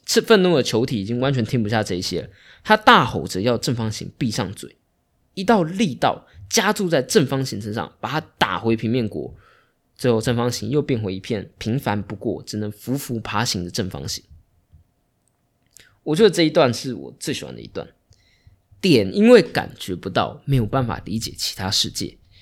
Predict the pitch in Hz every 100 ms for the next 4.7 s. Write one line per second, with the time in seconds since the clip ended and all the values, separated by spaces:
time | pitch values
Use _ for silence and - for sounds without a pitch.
0 | - - _ - - - 233 101 117 143
1 | 127 - - 214 107 107 131 104 120 -
2 | 104 - 185 175 - - - _ - -
3 | 160 175 - 190 190 127 123 123 101 87
4 | - 104 - - 80 95 -